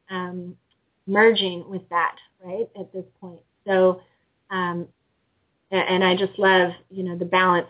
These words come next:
between the, the power and the, you know, the warrior and her leadership and the bridge, and then Friday. <laughs>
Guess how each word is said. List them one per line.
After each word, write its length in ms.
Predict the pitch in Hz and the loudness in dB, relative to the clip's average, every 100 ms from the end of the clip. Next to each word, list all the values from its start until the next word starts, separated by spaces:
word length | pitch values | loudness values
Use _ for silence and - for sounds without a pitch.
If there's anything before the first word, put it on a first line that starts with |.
| - | -8
between 520 | 185 - 190 185 175 | -10 -8 -8 -6 -6
the, 260 | 175 180 - - | -6 -6 -8 -12
the 80 | 170 | -16
power 540 | - 208 190 185 185 | 0 4 6 4 2
and 340 | - 180 175 175 | -2 -8 -10 -10
the, 260 | 175 180 - _ _ _ _ - | -10 -14 -18 _ _ _ _ -14
you 100 | 196 | -10
know, 100 | 175 | -8
the 80 | |
warrior 680 | 170 190 208 208 202 190 185 | -4 2 4 6 6 6 4
and 140 | 180 170 | 2 -2
her 140 | 170 | -8
leadership 1000 | 175 208 226 208 208 202 - 208 190 190 - | -8 -4 0 2 2 0 0 2 2 0 -10
and 300 | 185 175 175 | -10 -8 -8
the 60 | 165 | -4
bridge, 600 | 202 214 202 190 180 - 196 | 2 6 6 6 0 -8 -8
and 300 | 185 180 185 | -6 -4 -4
then 440 | 180 175 170 170 - | -4 -6 -8 -12 -2
Friday. 420 | 175 226 175 - _ _ | 0 0 -2 -8 _ _
<laughs> 60 | - | -2